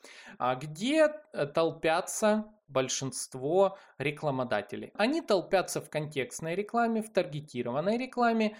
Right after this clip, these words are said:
и сразу предлагают человеку: «Вот пройди квиз, ответь на несколько вопросов, оставь свой телефон,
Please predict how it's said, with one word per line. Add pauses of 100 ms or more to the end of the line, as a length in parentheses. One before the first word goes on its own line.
(300)
и
сразу
предлагают
человеку:
«Вот
пройди
квиз,
ответь
на
несколько
вопросов,
оставь
свой
телефон,